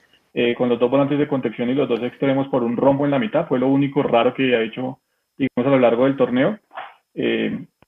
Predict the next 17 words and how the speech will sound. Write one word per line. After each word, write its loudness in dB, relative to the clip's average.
ese 0
tema 4
de 6
los, 2
de 2
los 0
tres 0
volantes 2
no, -4
no -2
creo 2
que 0
se -2
vea, 0
así -8
que, -6
eh, -10